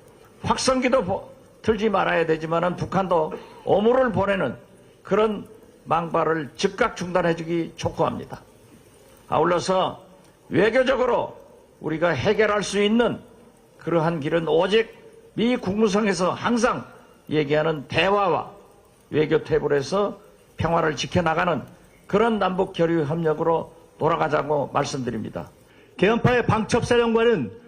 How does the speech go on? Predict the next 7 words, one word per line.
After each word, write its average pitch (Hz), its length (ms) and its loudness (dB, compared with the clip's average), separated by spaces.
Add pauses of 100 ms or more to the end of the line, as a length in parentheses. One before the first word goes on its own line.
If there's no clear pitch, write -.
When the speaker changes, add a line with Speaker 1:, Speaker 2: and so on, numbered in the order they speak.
(200)
Speaker 2:
방첩사에 214 640 2
오랫동안 240 600 2
걸리지 220 380 2
않았던 202 400 0
전두환 240 420 2
사진을 220 360 2
다시 170 340 -2